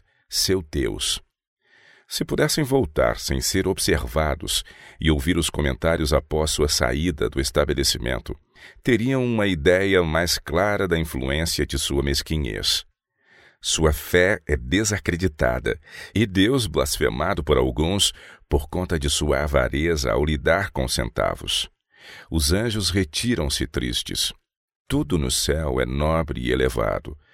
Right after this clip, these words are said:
Todos procuram o interesse e a felicidade dos outros. Nenhum se dedica ao cuidado de si mesmo.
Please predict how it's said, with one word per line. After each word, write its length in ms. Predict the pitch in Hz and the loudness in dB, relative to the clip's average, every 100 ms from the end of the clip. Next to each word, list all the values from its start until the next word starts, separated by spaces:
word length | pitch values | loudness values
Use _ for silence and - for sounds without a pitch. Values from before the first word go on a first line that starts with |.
| - - _ | -20 -20 _
Todos 300 | - 76 76 | 0 2 0
procuram 640 | - 73 - 80 87 55 53 | 0 -2 0 -2 0 0 -2
o 60 | 71 | -4
interesse 760 | 73 73 60 71 78 - - - | 0 2 2 2 2 0 -2 -2
e 100 | 62 | -2
a 60 | 64 | 2
felicidade 720 | 82 82 78 90 85 90 73 | 2 2 2 2 2 0 -2
dos 200 | 67 64 | -2 0
outros. 540 | 58 53 - - - - _ - - _ | 0 -2 -4 -6 -6 -8 _ -20 -20 _
Nenhum 480 | - 127 117 117 135 | -2 0 0 -2 -2
se 160 | - | -2
dedica 460 | 71 65 67 85 73 | -2 -2 -2 -2 0
ao 80 | 65 | -2
cuidado 500 | 71 65 73 78 71 | -2 0 0 0 -2
de 120 | 65 | -4
si 120 | - | -4
mesmo. 520 | 65 71 65 - - | -2 0 -2 -4 -8